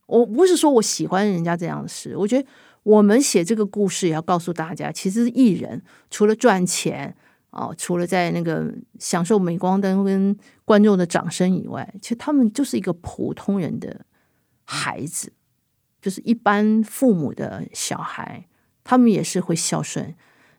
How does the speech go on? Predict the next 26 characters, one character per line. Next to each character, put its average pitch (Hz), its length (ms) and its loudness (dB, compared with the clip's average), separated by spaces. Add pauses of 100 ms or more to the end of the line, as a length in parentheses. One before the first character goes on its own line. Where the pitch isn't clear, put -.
(260)
但 196 160 0
有 180 160 2
时 247 140 4
候 240 80 6
会 220 200 6
让 185 220 4
爸 175 160 2
爸 165 100 -8
妈 170 140 -2
妈 165 140 -4
担 160 260 -4
心， 156 420 -6 (160)
但 214 320 2 (220)
爸 202 140 2
妈 185 160 0
生 190 280 0
病 175 160 -2
的 160 80 -4
时 - 200 -10
候， 151 240 -8
他 - 100 -6
们 175 100 -2
还 - 160 -10
是 - 380 -8
爸 170 160 -4
妈 160 300 -8